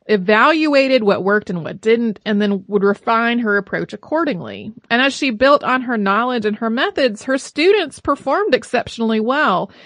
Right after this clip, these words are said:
Several learned to read and write well enough that they were able to sit for the same exams that were required of other school children. And as she was doing all of this, she was also doing a lot of other work, including having a medical private practice and being the chair of hygiene at one of Italy's two women's colleges, which she held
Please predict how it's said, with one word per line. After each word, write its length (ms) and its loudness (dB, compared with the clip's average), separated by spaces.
Several 580 0
learned 320 0
to 100 -2
read 400 -2
and 180 -2
write 300 0
well 180 -2
enough 220 -4
that 160 -6
they 120 0
were 140 2
able 280 2
to 120 -10
sit 400 -4
for 100 -2
the 120 0
same 340 0
exams 680 -4
that 100 -4
were 160 -2
required 480 0
of 80 -4
other 180 -4
school 320 -8
children. 540 -8
And 160 0
as 260 0
she 140 6
was 240 4
doing 420 6
all 320 4
of 140 0
this, 200 2
she 120 -8
was 180 -4
also 320 -2
doing 300 -2
a 60 -2
lot 340 2
of 100 -2
other 240 2
work, 460 -2
including 460 -4
having 300 0
a 60 0
medical 340 0
private 380 -4
practice 640 -2
and 160 -4
being 220 0
the 80 -4
chair 240 -2
of 80 0
hygiene 540 -2
at 100 -10
one 180 0
of 160 -2
Italy's 400 -2
two 320 -2
women's 360 0
colleges, 640 -4
which 100 -6
she 160 -6
held 320 -2